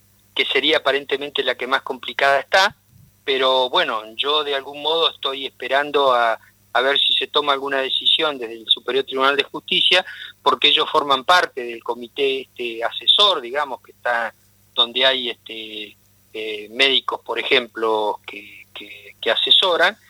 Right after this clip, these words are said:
y que son los que van de algún modo marcando las, este, necesidades para ir adoptando y que todo el mundo esté con,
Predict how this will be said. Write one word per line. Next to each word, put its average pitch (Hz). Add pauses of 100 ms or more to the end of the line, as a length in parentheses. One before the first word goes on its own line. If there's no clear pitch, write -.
(220)
y 120
que 135
son 147
los 165
que 135
van 127
de 120
algún 127
modo 131
marcando 127
las, 113
este, 107 (460)
necesidades 135
para 117
ir 120
adoptando 120
y 104
que 101
todo 117
el 110
mundo 113
esté -
con, 104